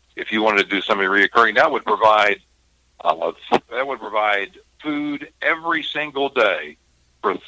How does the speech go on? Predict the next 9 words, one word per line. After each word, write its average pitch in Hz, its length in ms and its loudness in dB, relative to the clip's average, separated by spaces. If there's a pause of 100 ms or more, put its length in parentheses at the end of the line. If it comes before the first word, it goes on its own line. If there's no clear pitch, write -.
(120)
three 180 380 0
orphans. - 800 -4 (960)
And 87 180 2
that's 110 200 4
at 101 160 -2
thirty-seven 104 560 0
cents - 240 -10
a 92 40 -10
meal. 78 240 -12